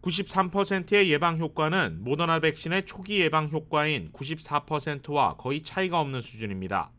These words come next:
모더나와 비슷한 엠알엔에이 기반의 화이자 바이오엔테크 백신은 예방 효과가 초기 구십오 퍼센트에서 육 개월 후 팔십사 퍼센트로 떨어지는 것으로 나타난 바 있습니다.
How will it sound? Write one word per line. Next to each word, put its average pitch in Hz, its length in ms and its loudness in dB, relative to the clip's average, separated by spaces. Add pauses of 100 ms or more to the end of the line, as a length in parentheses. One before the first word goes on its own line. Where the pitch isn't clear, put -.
(440)
모더나와 180 560 4
비슷한 160 520 2
엠알엔에이 147 720 0
기반의 143 480 -2 (240)
화이자 185 400 2
바이오엔테크 156 760 0
백신은 143 560 -4 (320)
예방 160 320 4
효과가 156 680 4
초기 190 300 -4
구십오 156 420 -4
퍼센트에서 143 840 -2 (340)
육 156 180 -6
개월 170 320 2
후 151 320 -2
팔십사 165 560 -4
퍼센트로 170 560 -4
떨어지는 180 480 0
것으로 156 280 -2
나타난 117 440 -4
바 101 80 0
있습니다. 80 520 -10